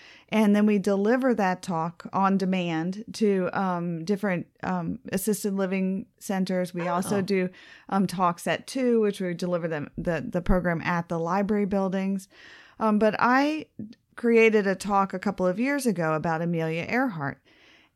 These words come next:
Speaker 1: And it, I've given the talk now, I think, six times.
Speaker 2: Wow.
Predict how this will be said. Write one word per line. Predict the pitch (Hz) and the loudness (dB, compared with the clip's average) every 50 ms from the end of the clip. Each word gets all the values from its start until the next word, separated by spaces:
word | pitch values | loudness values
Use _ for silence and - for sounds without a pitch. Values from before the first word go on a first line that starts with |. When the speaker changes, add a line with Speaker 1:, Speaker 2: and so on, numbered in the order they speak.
| _ _ | _ _
Speaker 1:
And | 226 226 220 214 214 208 202 196 190 202 - - _ _ _ _ _ _ _ _ _ _ _ _ _ _ _ - | 2 2 2 4 2 2 0 0 -2 -6 -8 -14 _ _ _ _ _ _ _ _ _ _ _ _ _ _ _ -2
it, | 202 196 - _ _ _ _ - - - _ - | -2 -2 -2 _ _ _ _ -20 -20 -8 _ 0
I've | 214 220 220 214 196 185 - - | 2 2 2 2 0 -2 0 4
given | 233 240 254 269 294 285 | 4 4 6 4 4 4
the | 269 254 | 4 4
talk | 254 - 233 220 208 196 - 202 | 4 4 4 4 4 2 2 0
now, | 202 185 175 | 0 2 2
I | 175 170 170 | 0 0 0
think, | 196 180 170 165 - | 0 -2 -2 -2 -4
six | - - 220 214 - - - | -2 -2 -2 -2 -2 -6 -6
times. | - 220 214 196 175 151 147 - 175 185 185 - - - | -2 -2 0 0 0 0 -2 -2 -4 -4 -4 -8 -10 -12
Speaker 2:
Wow. | 185 180 175 185 196 208 | -10 -8 -8 -8 -6 -2